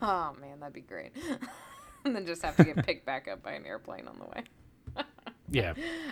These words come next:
Speaker 1: Uh, yeah, this was super cool. I really hope somebody builds little drones that fly like this just so you could watch it sit there and do its thing.
Speaker 2: Well, and, you know,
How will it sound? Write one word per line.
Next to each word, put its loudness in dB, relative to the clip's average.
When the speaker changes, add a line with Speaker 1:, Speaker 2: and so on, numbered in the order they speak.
Speaker 1:
Uh, 6
yeah, 6
this -6
was -4
super -6
cool. -4
I 4
really -2
hope -4
somebody -6
builds -8
little -8
drones -10
that -8
fly -4
like -8
this -12
just -14
so -12
you -10
could -16
watch -8
it -14
sit -16
there -8
and -14
do -10
its -12
thing. -10
Speaker 2:
Well, 8
and, 8
you 8
know, 4